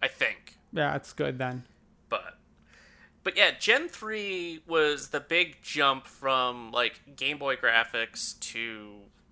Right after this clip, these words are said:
Speaker 1: Game Boy Advance, like, from, like, eight,
Speaker 2: Huge,
Speaker 1: eight-bit
Speaker 2: huge jump.
Speaker 1: to sixteen-bit, and it introduced things like Eevees and Ivies, which nowadays is,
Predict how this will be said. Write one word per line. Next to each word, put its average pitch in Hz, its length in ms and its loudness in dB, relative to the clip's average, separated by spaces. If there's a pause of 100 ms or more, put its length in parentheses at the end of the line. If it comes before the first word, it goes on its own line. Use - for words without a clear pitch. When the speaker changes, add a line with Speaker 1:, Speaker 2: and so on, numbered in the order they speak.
(460)
Speaker 1:
Game 127 220 0
Boy 110 180 0
Advance, - 420 -10
like, - 200 -10
from, - 200 -16 (120)
like, - 260 -20 (140)
eight, 165 200 6
Speaker 2:
Huge, 139 360 -2
Speaker 1:
eight-bit 156 420 6
Speaker 2:
huge 143 220 -2
jump. 135 280 -8 (140)
Speaker 1:
to 120 340 -4
sixteen-bit, 110 920 -6
and 120 400 2 (880)
it 139 80 2
introduced 143 560 0
things 135 320 -6
like 127 260 -4
Eevees 139 400 -10
and 113 160 -16
Ivies, 160 580 2
which 123 280 -2
nowadays 123 640 2
is, 113 260 -6